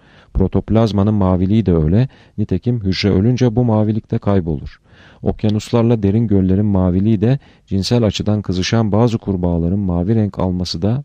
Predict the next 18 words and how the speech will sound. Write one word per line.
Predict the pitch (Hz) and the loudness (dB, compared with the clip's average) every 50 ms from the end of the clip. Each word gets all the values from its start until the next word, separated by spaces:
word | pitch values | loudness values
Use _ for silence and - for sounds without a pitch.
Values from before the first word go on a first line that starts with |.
| - - | -4 -2
aynı | 113 107 107 98 90 85 | -2 0 0 0 0 0
nedenden. | 82 76 71 76 76 71 65 67 67 65 - _ _ _ _ _ _ _ _ _ - _ _ _ _ _ _ _ _ _ _ - | 0 0 -2 -2 -4 -4 -4 -6 -8 -8 -12 _ _ _ _ _ _ _ _ _ -20 _ _ _ _ _ _ _ _ _ _ 2
Durum | 143 139 120 107 | 2 2 4 2
bitmedi. | 120 135 - - 107 95 85 85 87 | 0 -2 -2 -2 -2 0 0 0 0
Bazen | 107 117 117 101 110 113 | 0 0 0 0 0 0
yolların | 110 107 104 101 98 98 107 110 113 110 | 0 0 0 0 2 0 0 0 0 -2
üzerinde | 101 87 98 95 95 95 95 104 95 | -2 -2 -2 -2 -2 0 -2 -2 -2
veya | 95 92 95 95 92 90 | 0 0 2 0 0 0
dağ | 101 107 110 | 0 0 0
tepelerinde | - - 101 - 98 95 95 92 92 95 95 | 0 -2 -2 -2 0 0 0 0 0 -2 -2
gördüğünüz | 92 98 92 85 - 92 92 90 85 82 - | 0 -2 -2 -2 -2 -2 -2 -2 -4 -6 -8
titreşen | - - - - - 107 101 - 120 120 113 | -10 -12 -10 -6 -6 -6 -4 -2 -4 -4 -2
havanın | 101 101 92 92 95 107 131 143 147 - _ _ _ _ _ _ _ | -2 -2 0 0 0 0 0 -2 -4 -8 _ _ _ _ _ _ _
sıcak | - - 101 92 123 143 - - - | -8 -8 -2 0 0 0 0 0 0
dalgaları | 107 98 92 90 90 87 87 87 | 0 0 0 0 0 0 0 -2
olduğunu | 85 85 90 87 - 80 82 82 | -2 -2 -2 -4 -4 -6 -8 -8
sanıyorsanız | 80 - 87 90 98 123 143 135 - - 123 131 143 139 131 | -6 -6 -6 -4 -2 -2 -2 -2 -4 -4 -4 -4 -4 -6 -4
yanılıyorsunuz. | 120 117 117 117 120 123 104 87 - - - 71 71 - - - | -4 -2 -2 0 0 0 0 -2 -4 -6 -10 -12 -12 -12 -14 -20